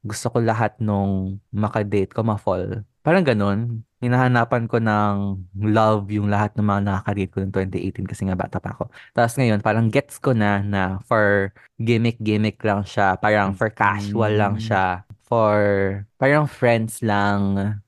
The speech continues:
Speaker 1: Parang landi friends lang, kunwari, siya. So, gets ko na yun. So, parang mas confident na ako with our conversation. Mas na-enjoy ko na kasi nga wala na akong expectation for something more or for something to happen after the
Speaker 2: Mm.
Speaker 1: date.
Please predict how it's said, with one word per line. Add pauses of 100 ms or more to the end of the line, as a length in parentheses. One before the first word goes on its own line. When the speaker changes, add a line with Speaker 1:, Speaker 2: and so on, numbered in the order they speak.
(180)
Speaker 1:
Parang
landi
friends
lang,
kunwari, (140)
siya. (320)
So,
gets
ko
na
yun.
So,
parang
mas
confident
na
ako
with
our
conversation.
Mas
na-enjoy
ko
na
kasi
nga
wala
na
akong (420)
expectation
for
something
more (280)
or
for
something
to
happen
after
the
Speaker 2:
Mm.
Speaker 1:
date.